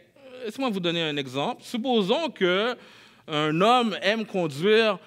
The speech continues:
euh, sa voiture à la vitesse maximale. La vitesse maximale permise sur les autoroutes, c'est cent kilomètres heure. Donc lui, sur l'autoroute, c'est cent kilomètres heure. OK ?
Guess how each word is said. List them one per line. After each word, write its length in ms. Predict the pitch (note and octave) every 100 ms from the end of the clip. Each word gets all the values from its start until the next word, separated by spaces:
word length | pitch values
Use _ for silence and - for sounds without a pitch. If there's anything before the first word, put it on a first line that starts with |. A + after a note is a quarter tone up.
| - -
euh, 80 | D#3
sa 200 | F3 D3
voiture 720 | C#3+ D#3+ - G3+ A3 A#3 G3 - -
à 60 |
la 160 | D#3+ D3+
vitesse 520 | D3 F3 G#3 G3+ -
maximale. 560 | F3 G3+ - G#3 C3+ - - _ -
La 60 |
vitesse 320 | A#2 D#3 D#3+
maximale 400 | D#3+ D3+ D3+ D#3+
permise 240 | E3 C#3+ D#3+
sur 120 | D3
les 80 | C3+
autoroutes, 480 | C3+ D3+ E3 D4 -
c'est 160 | A#3
cent 160 | A3+ A#3
kilomètres 440 | G#3+ G3+ F#3+ E3+
heure. 180 | E3 - - _ _ _ _ -
Donc 280 | C3+ D#3+ G#3
lui, 240 | D#4 F#4+ - - _ _
sur 160 | - B3
l'autoroute, 420 | B3+ A3 C#4 - - _ _ -
c'est 160 | A3+
cent 140 | A#3 G#3
kilomètres 360 | F#3 D3+ C#3
heure. 120 | A#2 - _ _ _ _ _ _ _ _ -
OK ? 160 | F3+